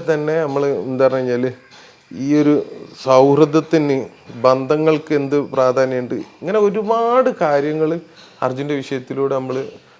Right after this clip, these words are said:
ഏ, ഇതാക്കി. ഇപ്പോൾ ഉദാഹരണത്തിന് ഇപ്പോൾ ഈ വിഷയം കഴിഞ്ഞ് എല്ലാവരും പോയി, ഞാൻ ഈ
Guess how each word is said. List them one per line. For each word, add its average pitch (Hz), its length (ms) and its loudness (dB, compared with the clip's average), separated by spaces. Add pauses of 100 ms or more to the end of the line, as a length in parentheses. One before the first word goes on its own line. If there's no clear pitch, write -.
(240)
ഏ, - 20 -4 (220)
ഇതാക്കി. 104 360 0 (120)
ഇപ്പോൾ 139 200 0 (180)
ഉദാഹരണത്തിന് 123 540 2
ഇപ്പോൾ 120 200 -2 (760)
ഈ 151 40 0 (100)
വിഷയം 147 340 0
കഴിഞ്ഞ് 127 320 0
എല്ലാവരും 123 360 2
പോയി, 98 160 -6 (1120)
ഞാൻ 165 140 8 (120)
ഈ - 20 6